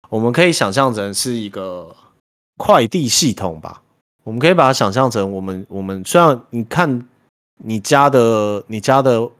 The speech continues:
网路线都是接在一台 router 上面，然后这台 router 再接到中华电信去，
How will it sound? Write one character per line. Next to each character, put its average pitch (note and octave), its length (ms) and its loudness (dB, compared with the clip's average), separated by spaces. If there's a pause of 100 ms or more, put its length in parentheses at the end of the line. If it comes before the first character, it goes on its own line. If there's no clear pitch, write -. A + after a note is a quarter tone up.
(100)
网 G2+ 200 -2
路 C3 160 2
线 A2+ 320 0
都 A2+ 180 -2
是 A2+ 160 -6
接 A2 240 0
在 A2 160 0
一 G#2+ 60 -2
台 G2+ 180 -4
router F#2 380 -6
上 E2+ 200 -10
面， F#2 180 -12
然 G2 100 -8
后 A2 80 -2
这 A#2 140 2
台 A2 200 -2
router G2 380 -4
再 G#2 160 -6
接 G2 240 -4
到 F#2+ 120 -2
中 F#2 160 -6
华 F2 180 -10
电 E2 200 -16
信 D#2 200 -16
去， - 200 -20